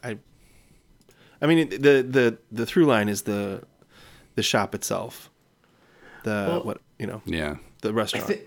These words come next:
Speaker 2: I think that was one of the other adjustments I was making too, 'cause we're so used to, like, you know, like, Guy Ritchie who, who puts in a title,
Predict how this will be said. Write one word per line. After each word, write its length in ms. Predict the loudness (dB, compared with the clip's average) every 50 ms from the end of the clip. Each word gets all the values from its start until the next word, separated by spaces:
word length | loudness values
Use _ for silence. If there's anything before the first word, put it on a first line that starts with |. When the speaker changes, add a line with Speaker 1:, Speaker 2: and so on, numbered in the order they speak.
| _ _ _ _ _ _ _ _ _ _ _ -4
Speaker 2:
I 100 | -4 -2
think 160 | 0 0 2 2
that 140 | 2 4
was 160 | 4 2 2 2
one 140 | 2 4
of 60 | 4 4
the 60 | 4
other 200 | 4 4 4 4
adjustments 480 | 4 2 0 0 0 -2 -4 -4 -2
I 60 | -2 -2
was 160 | -2 -2 -2
making 320 | -2 -4 -4 -6 -10 -8 -4
too, 200 | -2 -2 -2 -2
'cause 220 | -2 -6 -6 -4
we're 100 | -4 -4
so 180 | -4 0 0 0
used 280 | 2 2 0 -2 -4 -4
to, 80 | -4 -2
like, 340 | 0 0 -2 -2 -6 -12 _ -20 -20 -20 -20 -20 -20 -20 -20 _ _ _ _ -12 -6
you 120 | -4 0
know, 140 | 0 2 2
like, 320 | 2 0 0 -2 -4 -8 -20 _ _ _ _ _ _ _ _ -12 -12 -8 -2
Guy 200 | -2 0 0 0
Ritchie 600 | 0 0 0 -2 -2 -2 -4 -6 -4 -4 -6 -4
who, 420 | -4 -4 -4 -4 -4 -6 -8 -8 -10
who 320 | -10 -8 -8 -8 -10 -12 -16 _ _ -20 _
puts 280 | -6 -6 -6 -6 -4 -4
in 100 | -4 -2 -4
a 80 | -4 -6
title, 640 | -8 -4 -4 -2 -2 0 -2 -2 -2 -4 -6